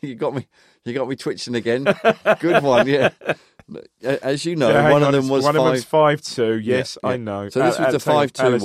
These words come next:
Speaker 2: Alistair, yes, I know. Yeah,
Speaker 1: Th-,
Speaker 2: go
Speaker 1: this
Speaker 2: on.
Speaker 1: was the five two one.
Speaker 2: <laughs>
Speaker 1: Richard Wright got injured, um, and he, you know, they decided not to make the substitution then. I don't know who we had on the bench, so he went out for a little bit, and, um, you get that thing which you don't see very often, which is an outfield player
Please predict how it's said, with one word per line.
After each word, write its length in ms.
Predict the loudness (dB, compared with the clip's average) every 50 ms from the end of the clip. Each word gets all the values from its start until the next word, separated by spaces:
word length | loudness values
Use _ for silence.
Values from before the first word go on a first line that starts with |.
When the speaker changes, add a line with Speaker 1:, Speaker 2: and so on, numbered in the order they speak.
| 0 0 0
Speaker 2:
Alistair, 160 | 0 -2 -4 -6
yes, 200 | -10 -12 -10 -8
I 80 | -8 -8
know. 260 | -8 -8 -10 -10 -10 -14 _ _ _
Yeah, 180 | -10 -10 -8 -8
Speaker 1:
Th-, 100 | -8 -8
Speaker 2:
go 80 | -6
Speaker 1:
this 120 | -8 -8 -8
Speaker 2:
on. 40 | -10
Speaker 1:
was 60 | -12
the 60 | -14
five 320 | -8 -4 -2 -2 -2 -2 -4
two 200 | -6 -6 -4 -2
one. 180 | -2 -2 -4
Speaker 2:
<laughs> 20 | -4
Speaker 1:
Richard 240 | -6 -8 -10 -8 -4
Wright 280 | -2 -2 -2 -2 -6 -12 -10 -8
got 180 | -6 -6 -6
injured, 580 | -6 -8 -8 -8 -8 -10 -10 -10 -16 -20 -14 -10
um, 460 | -8 -6 -6 -6 -6 -6 -8 -10 -12
and 120 | -14 -12 -12
he, 180 | -12 -14 -14 -18 _ _ _ _ _ _ _ _ _ _ _
you 260 | -20 -20 -20 -20 -20 _ _ _
know, 220 | -16 -14 -14 -12
they 140 | -10 -12 -12
decided 520 | -12 -14 -16 -12 -8 -8 -6 -6 -8 -10 -12
not 180 | -12 -14 -14 -14
to 80 | -12 -12
make 160 | -10 -10 -12
the 60 | -14
substitution 640 | -14 -14 -14 -14 _ -14 -14 -14 -14 -12 -14 -12 -10
then. 220 | -10 -10 -10 -10 -14 _ _ _ _ _ _ _ -20
I 60 | -14
don't 140 | -12 -10 -10
know 100 | -8 -8
who 120 | -8 -8
we 100 | -8 -8
had 120 | -8 -10 -10
on 140 | -10 -10 -10
the 80 | -10
bench, 260 | -10 -10 -10 -10 -12
so 160 | -10 -10 -8 -8
he 120 | -8 -8
went 180 | -8 -6 -6 -8
out 140 | -8 -8
for 80 | -10 -10
a 40 | -8
little 140 | -8 -8 -6
bit, 160 | -8 -8 -6
and, 140 | -8 -8 -8
um, 160 | -8 -8 -10 -12 _ _ _ _ _ _ _ _
you 100 | -12 -10
get 140 | -8 -6 -6
that 160 | -6 -6 -6 -8
thing 200 | -8 -8 -6 -6
which 180 | -8 -10 -10 -8
you 60 | -6
don't 200 | -6 -6 -6 -8
see 160 | -8 -8 -8
very 280 | -4 -4 -2 -2 -2 -2
often, 300 | -4 -6 -8 _ -12 -12
which 160 | -12 -12 -14
is 100 | -14 -12
an 60 | -10
outfield 400 | -10 -10 -10 -12 -10 -10 -10 -10 -8
player 360 | -10 -8 -6 -6 -8 -8